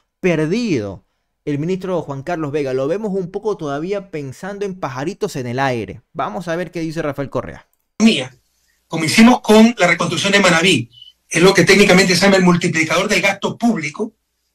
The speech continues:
Speaker 2: es mayor que el multiplicador del ingreso disponible, lo que tiene en los bolsillos la gente, porque de ese ingreso parte consume nacional, parte importada. Normalmente el gasto público se orienta a lo nacional, sobre todo cuando es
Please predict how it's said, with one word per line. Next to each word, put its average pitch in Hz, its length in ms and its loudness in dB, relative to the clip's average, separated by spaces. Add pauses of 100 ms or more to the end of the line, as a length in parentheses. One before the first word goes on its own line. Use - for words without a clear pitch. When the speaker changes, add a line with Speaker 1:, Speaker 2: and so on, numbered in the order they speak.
(120)
Speaker 2:
es 175 140 -2
mayor 190 360 2
que 208 80 -6
el 190 60 -2
multiplicador 165 640 -2
del 180 140 -2
ingreso 170 320 -2
disponible, 160 520 0
lo 123 100 -4
que 120 100 -6
tiene 160 200 0
en 156 60 2
los 143 80 0
bolsillos 139 460 0 (480)
la - 160 2
gente, 160 420 2 (380)
porque 160 680 0 (140)
de 147 160 0
ese 208 160 2
ingreso 202 580 -2
parte 180 280 -4
consume 175 360 -4
nacional, 180 400 0
parte 165 220 -4
importada. 170 500 -2 (480)
Normalmente 175 540 -2
el 185 60 0
gasto 180 280 -2
público 196 340 0
se 165 100 -8
orienta 175 320 0
a 165 40 0
lo 151 60 -2
nacional, 151 400 -2
sobre 139 200 -2
todo 165 180 -2
cuando 151 200 0
es - 240 2